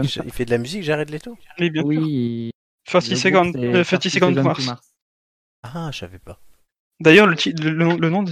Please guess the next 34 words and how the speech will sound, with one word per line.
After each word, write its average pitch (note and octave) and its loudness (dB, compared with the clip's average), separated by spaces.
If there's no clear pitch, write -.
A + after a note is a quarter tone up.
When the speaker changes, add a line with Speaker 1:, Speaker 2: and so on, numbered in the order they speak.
Speaker 3:
de, D3+ -4
du D3+ -8
groupe, D#3 -4
je - -6
crois F#3 4
que - -4
ça D#3+ 4
vient D#3 4
de, C#3+ 2
d'une, D#3 -4
d'une D3+ -4
private F3 4
joke E3+ 4
Speaker 2:
Ah. C3 -12
Speaker 3:
entre D#3+ 4
les, D#3 2
par D#3 0
rapport, D#3+ 4
entre D#3+ 2
eux, G3+ 4
par D#3 2
rapport D#3+ 4
au D3+ 8
fait E3+ 4
de D#3 2
manger D#3 4
rapidement D#3+ 4
un D#3 6
Mars D#3 4
en D#3+ 2
moins D#3 -2
de E3 -4
trente D#3+ -6
secondes. D#3 -8